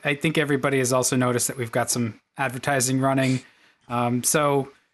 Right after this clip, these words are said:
yeah, we're, we're, we're trying to make this actually like a business and make it work. <laughs> Um, but it, it does. It funds the,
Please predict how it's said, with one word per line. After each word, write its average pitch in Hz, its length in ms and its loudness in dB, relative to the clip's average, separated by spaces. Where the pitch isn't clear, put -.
yeah, 147 420 0
we're, 143 260 2
we're, 143 280 0
we're 156 120 0
trying 202 340 2
to 190 80 4
make 185 220 4
this 175 240 2
actually 175 420 2
like 156 220 2
a 143 40 2
business 165 760 0
and 160 120 2
make 165 160 2
it 160 160 0
work. 175 560 0
<laughs> - 0 -
Um, 160 280 4
but 214 160 2
it, 226 120 2
it 220 120 2
does. 175 240 2
It 185 120 0
funds 196 360 2
the, 160 360 2